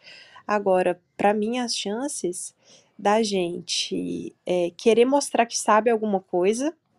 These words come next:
né? Porque é o Mercúrio em Sagitário. Só pra mostrar que sabe. E não porque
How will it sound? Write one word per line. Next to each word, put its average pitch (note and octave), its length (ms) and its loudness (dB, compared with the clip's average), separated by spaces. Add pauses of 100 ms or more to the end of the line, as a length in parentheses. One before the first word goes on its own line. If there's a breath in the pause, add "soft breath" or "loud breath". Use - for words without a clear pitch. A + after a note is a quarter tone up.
(120)
né? F#3+ 280 -4
Porque F3+ 600 -6 (180)
é E3+ 80 -2
o F3+ 80 -4
Mercúrio F#3+ 320 -2
em G3+ 40 -2
Sagitário. F#3+ 640 -4 (720 soft breath)
Só - 380 4
pra F#4+ 180 4
mostrar E4 400 2
que - 100 -10
sabe. A#3 520 4 (420)
E C4 140 0
não F#4 240 2
porque B3 600 2